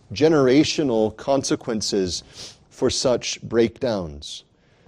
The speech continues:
And so the world realizes that. Even in our corrupt and wicked system in our own nation, the courts will acknowledge that it's best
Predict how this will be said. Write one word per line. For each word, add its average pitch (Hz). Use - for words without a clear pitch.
And 170
so 175
the 165
world 196
realizes 98
that. 80
Even 208
in 165
our 156
corrupt 147
and 131
wicked 180
system 165
in 135
our 131
own 147
nation, 120
the 151
courts -
will 160
acknowledge 147
that 170
it's -
best 175